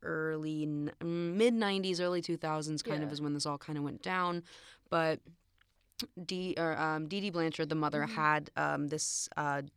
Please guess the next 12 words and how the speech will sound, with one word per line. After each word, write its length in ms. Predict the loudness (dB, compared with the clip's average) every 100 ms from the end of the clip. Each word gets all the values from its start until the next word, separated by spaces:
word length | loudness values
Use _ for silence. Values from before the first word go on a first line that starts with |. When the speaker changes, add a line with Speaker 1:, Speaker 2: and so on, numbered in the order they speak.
| -20 -20 -20 -14
Speaker 1:
kind 200 | -4 -4
of 80 | -2
psychological 600 | -2 2 4 2 0 -2
disorder 360 | 0 0 0 -2
called 220 | 0 2
Munchausen's 600 | 4 4 2 2 2 -2
by 140 | -2
proxy. 560 | 0 4 2 2 -6 -8 -10
Speaker 2:
Mm-hmm. 220 | -8 -8 -10 -8 0
Speaker 1:
And, 600 | 4 4 4 2 0 -4 0
uh, 280 | 2 2 0
she 540 | -2 -2 0 0 -2